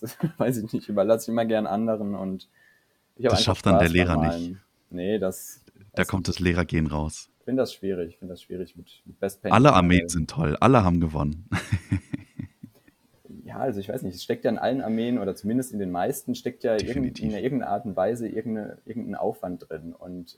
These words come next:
Speaker 1: ähm, ich weiß nicht, sich da hinzustellen und das dann zu bewerten oder zu kategorisieren, ist dann immer so ein bisschen schwierig, finde ich.
Speaker 2: Ja, okay. Darf ich trotzdem fragen, was das für eine Armee war?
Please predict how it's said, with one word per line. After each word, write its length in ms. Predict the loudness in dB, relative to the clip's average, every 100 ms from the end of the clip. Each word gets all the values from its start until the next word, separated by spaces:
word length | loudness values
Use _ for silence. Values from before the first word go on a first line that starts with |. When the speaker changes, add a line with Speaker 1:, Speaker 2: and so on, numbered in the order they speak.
| -14
Speaker 1:
ähm, 380 | -12 -12 -14 -16 _ _ _ _ _ _ _ _
ich 80 | _
weiß 180 | -8 -8
nicht, 180 | -12 _
sich 200 | -20 -16
da 80 | -12
hinzustellen 580 | -10 -10 -14 -8 -6 -6
und 80 | -8
das 140 | -12
dann 140 | -16
zu 100 | -16
bewerten 480 | -12 -6 -6 -6 -10
oder 180 | -12 -14
zu 420 | -12 -10 -10 -12 -20 _ _ _ _ _ _ _ _ _
kategorisieren, 720 | -14 -8 -6 -6 -6 -6 -8
ist 140 | -10
dann 80 | -12
immer 160 | -10 -10
so 100 | -10
ein 60 |
bisschen 220 | -14 -16 -20
schwierig, 480 | -20 -20 -20 -20
finde 220 | -18 -16 -18
ich. 200 | -20 _ _ _ _ _
Speaker 2:
Ja, 200 | 0 0
okay. 180 | -2 0
Darf 180 | 2 2
ich 100 | 2
trotzdem 340 | 0 4 2
fragen, 280 | 4 2 4
was 100 | 2
das 120 | -2
für 100 | 0
eine 100 | 2
Armee 300 | 4 4 4
war? 260 | 2 0